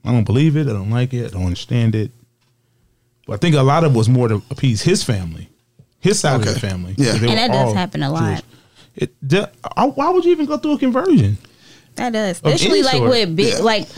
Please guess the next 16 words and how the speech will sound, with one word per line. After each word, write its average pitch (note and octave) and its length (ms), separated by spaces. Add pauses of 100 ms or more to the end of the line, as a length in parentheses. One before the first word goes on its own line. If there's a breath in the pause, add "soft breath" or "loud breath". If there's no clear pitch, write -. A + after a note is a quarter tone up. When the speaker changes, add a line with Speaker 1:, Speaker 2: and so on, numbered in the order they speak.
(300 loud breath)
Speaker 3:
like, F#3+ 340 (480)
um, F3 560 (760 loud breath)
Jewish A#3 580
are F#3+ 140
one, F#3 520 (200 loud breath)
Speaker 1:
Mm-hmm. B2+ 200
Speaker 3:
Greek, G#3 400 (720)
um, F3+ 280
Speaker 1:
Greek? - 180 (220)
Speaker 3:
yeah, - 380 (480 loud breath)
um, F3+ 260
they're G3+ 260
real F#3 480 (160)
big F#3+ 300
with F3 260
family. F#3 760